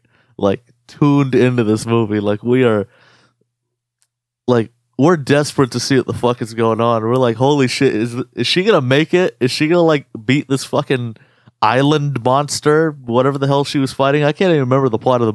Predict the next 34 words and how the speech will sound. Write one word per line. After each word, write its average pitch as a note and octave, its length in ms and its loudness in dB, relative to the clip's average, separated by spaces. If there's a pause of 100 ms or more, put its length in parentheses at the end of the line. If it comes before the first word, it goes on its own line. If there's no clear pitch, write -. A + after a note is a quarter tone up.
movie. G2+ 260 0 (480)
But A#2+ 80 2
we're C#3+ 80 4
sitting, C3+ 380 -4 (280)
y'all, D3+ 360 0
y'all C3 200 2
know E3 120 2
that C#3 180 0
meme C3+ 240 0
of A#2+ 60 -2
SpongeBob C3+ 600 -2
where A#2+ 120 0
he's, B2+ 140 0
like, B2 160 0
leaning B2 420 0
in, B2 260 -2
he's, B2+ 200 -2
like, A2+ 160 -4
smiling A#2+ 540 -2
stupid B2+ 380 -2
hard B2+ 320 0
at, B2 120 -2
like, A2+ 240 -2
the G#2+ 80 -8
fucking, A2+ 560 -6
uh, G#2+ 320 0 (1080)
the A2+ 80 -2
coral B2+ 400 0
reef. B2 300 2
I A2+ 80 0
guess A#2+ 240 -4
it's, - 200 -8
like, A#2 160 -2
a G#2 120 -2